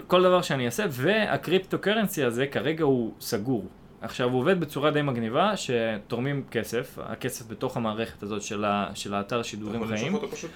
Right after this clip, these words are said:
Speaker 1: אתה יכול למשוך אותו דרך פייפל, אתה משלם איזושהי עמלה, אתה יכול למשוך, זה החל ממינימום של איזה ארבעים דולר, משהו כזה. אה, אתה יכול אבל גם לנעול אותו.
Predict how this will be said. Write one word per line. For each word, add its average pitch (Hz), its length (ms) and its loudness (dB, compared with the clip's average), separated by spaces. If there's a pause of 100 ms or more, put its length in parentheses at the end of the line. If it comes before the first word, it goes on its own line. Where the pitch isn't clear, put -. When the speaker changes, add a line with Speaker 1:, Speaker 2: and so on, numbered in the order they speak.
Speaker 1:
אתה 151 80 0
יכול 143 140 4
למשוך 165 280 0
אותו 147 140 -4
דרך 120 260 0
פייפל, 156 220 -2
אתה 127 100 -6
משלם 113 280 -4
איזושהי 110 260 -6
עמלה, 208 180 0
אתה 143 100 -2
יכול 135 180 -2
למשוך, 196 340 -4 (120)
זה 120 220 0
החל 131 200 0
ממינימום 120 540 -2
של 101 200 -6
איזה 98 440 -2 (180)
ארבעים 107 360 -6
דולר, 202 260 -4
משהו 135 260 -8
כזה. 139 240 -4 (520)
אה, 120 200 4 (200)
אתה - 120 -4
יכול 180 140 4
אבל 165 160 4
גם 143 180 4
לנעול 131 380 4
אותו. 98 280 0